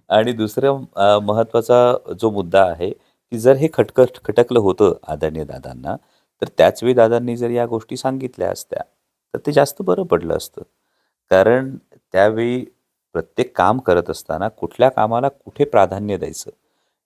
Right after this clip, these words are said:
केंद्र शासनाच्या संदर्भातल्या ज्या काही गोष्टी असतील, पार्लमेंटरी परफॉर्मन्सच्या वेळच्या गोष्टी असतील, हे division of work हे नेतेच करून देतात ना, की जेव्हा नेते हे division of work करून देतात की नाही, अगदी खाली आमदार आहेत,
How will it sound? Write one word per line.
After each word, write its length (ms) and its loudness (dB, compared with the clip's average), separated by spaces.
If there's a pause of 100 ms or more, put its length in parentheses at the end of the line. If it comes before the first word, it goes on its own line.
केंद्र 240 4 (240)
शासनाच्या 480 0
संदर्भातल्या 600 -4
ज्या 100 -2
काही 180 -6
गोष्टी 320 -10
असतील, 220 -10
पार्लमेंटरी 840 -2 (400)
परफॉर्मन्सच्या 580 0
वेळच्या 300 -2
गोष्टी 340 -10
असतील, 280 -8
हे 180 -2 (420)
division 320 -2
of 260 0
work 240 2 (640)
हे 40 -2
नेतेच 440 -2
करून 240 0
देतात 340 -2
ना, 80 -4 (920)
की 80 -6
जेव्हा 160 4
नेते 300 0
हे 120 4
division 500 -4
of 160 -2
work 140 2 (100)
करून 200 -2
देतात 280 -4 (100)
की 100 -4
नाही, 240 0
अगदी 480 -4 (460)
खाली 240 4
आमदार 340 4
आहेत, 180 2